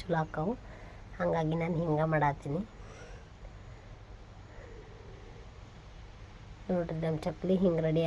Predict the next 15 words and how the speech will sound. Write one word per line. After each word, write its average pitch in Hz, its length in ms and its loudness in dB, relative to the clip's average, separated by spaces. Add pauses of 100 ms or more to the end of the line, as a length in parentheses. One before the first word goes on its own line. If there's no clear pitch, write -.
ಆದು. 170 180 6 (1200)
ಎಲ್ಲ 175 200 4
ಮಾಡ್ಕೊಂಡೆ 175 560 4 (140)
ಮತ್ತೆ 180 220 2
ವಾಪಸ್ 165 340 0
ಸಿಗ್ತೀನಿ 160 400 4
ರೀ 156 80 2
ನಾನು 143 200 0
ನಿಮಗೆ. 135 220 -8 (1040)
ನೋಡ್ರಿ 180 340 12 (100)
ಚಕ್ಲಿ - 260 12
ಸೌಂಡ್ 170 280 6
ಹೆಂಗೆ 160 180 12
ಬರತೈತೆ 156 460 6
ಅಂತೇಳಿ. 151 340 0